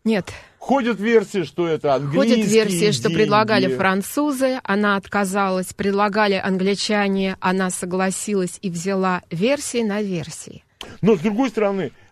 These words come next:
Speaker 2: мне кажется, что даже если она взяла деньги от англичан, англичане же потом были посланы.
Speaker 1: Потом, конечно.
Speaker 2: Да, ну так.
Speaker 1: Источника мы не знаем,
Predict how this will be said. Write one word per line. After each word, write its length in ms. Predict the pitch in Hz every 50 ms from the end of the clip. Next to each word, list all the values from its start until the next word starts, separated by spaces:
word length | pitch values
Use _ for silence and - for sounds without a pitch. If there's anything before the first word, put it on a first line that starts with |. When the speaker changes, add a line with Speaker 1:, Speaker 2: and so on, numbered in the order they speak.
| -
Speaker 2:
мне 200 | 113 123 170 214
кажется, 360 | - - 180 143 120 - 127 104
что 180 | - - 147
даже 320 | 123 117 233 233 190 170 165
если 240 | 135 120 101 120
она 180 | 123 123 127 120
взяла 280 | 98 104 127 127 117 110
деньги 340 | 107 123 131 120 110 104
от 120 | 107 120 131
англичан, 500 | 156 156 151 190 220 208 - 285 285 254 - _ - _ _ -
англичане 520 | 135 170 190 214 226 - 285 269 240 226
же 100 | 175 170
потом 300 | - - 180 - 208 196
были 160 | 156 160 160
посланы. 540 | 160 - - 202 180 - - 104 85 80 78 76 _ _ _ _ _ _ _ _ _ _ _ _ _ _ _ _ _ -
Speaker 1:
Потом, 320 | 165 160 - 185 170 160
конечно. 500 | - 165 165 170 165 151 - - - 110 107
Speaker 2:
Да, 280 | 151 190 190 175 180 190
ну 140 | 185 165 123
так. 120 | 139 117 - _ _ _ _ -
Speaker 1:
Источника 540 | 208 190 - 311 320 302 - 269 240 - 226
мы 100 | 226 247
не 140 | 254 262 254
знаем, 520 | 226 220 240 233 202 185 180 170 165 -